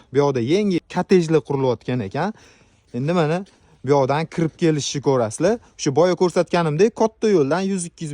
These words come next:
metr mana shu katta, e, yerimizgacha bo'lgan masofa. Xo'p, ichkaridan ham bitta ko'rsatib o'taman. Marhamat.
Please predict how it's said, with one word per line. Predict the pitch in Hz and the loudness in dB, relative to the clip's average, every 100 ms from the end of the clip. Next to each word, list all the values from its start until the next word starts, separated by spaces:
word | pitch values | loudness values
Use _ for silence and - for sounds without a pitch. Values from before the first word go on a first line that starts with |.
| 135 | -8
metr | 135 160 | -8 -8
mana | 139 123 | -8 -8
shu | 151 175 - _ | -8 -8 -10 _
katta, | 147 - - 135 - _ _ _ - | -10 -8 -8 -8 -8 _ _ _ -12
e, | 98 98 104 | -10 -8 0
yerimizgacha | 160 180 175 160 165 165 156 143 135 | 4 6 4 4 4 4 2 2 4
bo'lgan | 135 131 113 127 | 2 0 -2 -4
masofa. | - 143 101 117 180 226 - - - | -2 -2 -2 -2 -4 -4 -14 -20 -4
Xo'p, | 151 - _ - | -2 -4 _ -12
ichkaridan | 139 - 156 143 139 135 | -6 0 0 0 -2 -4
ham | 120 | -6
bitta | 135 139 | -8 -4
ko'rsatib | 139 135 135 - 120 117 | -2 -2 -4 -6 -8 -6
o'taman. | 107 104 165 - _ - _ _ - | -6 -8 -8 -12 _ -20 _ _ -10
Marhamat. | 113 110 113 120 180 - | -8 -6 -6 -4 -6 -8